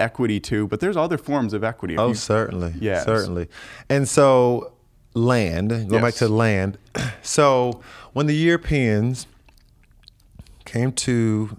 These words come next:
Speaker 2: this nation, this country, this, this, um, continent of North America, and they started to,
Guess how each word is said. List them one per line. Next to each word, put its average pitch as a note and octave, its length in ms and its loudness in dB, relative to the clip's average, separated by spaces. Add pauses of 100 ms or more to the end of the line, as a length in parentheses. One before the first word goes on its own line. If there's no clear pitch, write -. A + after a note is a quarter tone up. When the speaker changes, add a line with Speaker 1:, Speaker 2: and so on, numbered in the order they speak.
(140)
Speaker 2:
this A#2 540 -2 (800)
nation, F2+ 520 -2
this F#2+ 180 -2
country, - 560 -10 (580)
this, - 300 -2
this, - 480 -6
um, E2+ 340 -6
continent F2+ 480 -4
of F2 60 -6
North F2+ 180 -6
America, F2+ 680 -6 (520)
and G#2+ 200 0
they G2+ 100 2
started A2 680 0
to, G2+ 840 -2